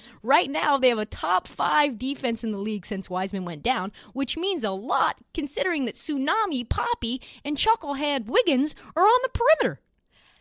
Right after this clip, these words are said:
That's how good Draymond Green is. <laughs> That is how good Kevon Looney is. And in fact, Oubre is one of the reasons that the Warriors are playing better, and it's not because he's playing, it's because he's sitting his ass on the bench.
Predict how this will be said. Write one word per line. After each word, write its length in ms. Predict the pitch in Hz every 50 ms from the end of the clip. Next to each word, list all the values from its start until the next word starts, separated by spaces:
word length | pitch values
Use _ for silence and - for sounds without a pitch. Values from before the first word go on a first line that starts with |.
| _ _ _ _ _ _ _ _ _ _ _
That's 320 | 202 202 - - - - -
how 140 | 285 285 311
good 220 | 247 285 294 233
Draymond 340 | 254 262 254 233 196 180 180
Green 300 | - 294 330 339 330 339
is. 360 | 330 330 320 311 - - - - _ - - - _ - - - -
<laughs> 80 | 220 - _ - - - - _ _ _ _ _ - - - 226
That 280 | 208 294 370 415 370
is 160 | 320 294 240
how 200 | 311 277 277 285
good 440 | 277 190 214 214 202 185 175 170 - - _ - - _ _ _ _ _ _ _ _ -
Kevon 400 | 254 247 214 226 220 226 220 220
Looney 300 | 208 196 185 170 151 139
is. 200 | 131 127 - - _ _ _ _ _ _ _ _ _ _ _
And 160 | - 269 262
in 140 | 269 269 262
fact, 500 | - - - 381 440 466 403 381 - - - -
Oubre 560 | 311 427 494 403 269 262 226 220 220 277 - -
is 180 | - 294 277 269
one 300 | 247 285 339 415 427 403
of 100 | 339 277
the 100 | 294 285
reasons 460 | 269 330 403 415 370 294 285 277 247
that 140 | 285 277 -
the 80 | 302
Warriors 420 | 277 302 339 370 349 320 320 302 294
are 60 | 311
playing 340 | - - 330 311 311 311 262
better, 240 | 285 370 427 359 320
and 80 | 302
it's 160 | 294 277 -
not 180 | 359 359 392 349
because 280 | 320 339 - 339 339 -
he's 160 | 330 311 -
playing, 260 | - 392 427 403 311
it's 140 | 285 277 269
because 260 | 277 - 339 320 311
he's 140 | 339 349 -
sitting 240 | - 349 339 330 330
his 120 | 320 302
ass 220 | 330 339 349 -
on 80 | 359 349
the 80 | 370 320
bench. 400 | 415 523 539 330 - - -